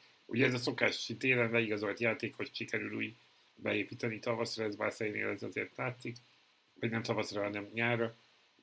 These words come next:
hogy, hogy, eh, hogy valódi haszna legyen a csapatnak. De térjünk át akkor a következő párharcra, ami ugye a szlován Bratislava elleni párharc lesz. Éppen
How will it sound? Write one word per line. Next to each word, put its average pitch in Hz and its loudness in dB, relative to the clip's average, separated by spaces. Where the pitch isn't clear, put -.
hogy, 104 -2
hogy, 104 -2
eh, 104 2
hogy 101 -4
valódi 95 -2
haszna 95 -4
legyen 98 -2
a 101 -4
csapatnak. 104 -4
De 120 0
térjünk 131 2
át 127 4
akkor 123 2
a 113 2
következő 117 0
párharcra, 139 2
ami 117 -2
ugye 110 0
a 104 0
szlován 107 0
Bratislava 101 2
elleni 101 2
párharc 120 2
lesz. 143 0
Éppen 127 0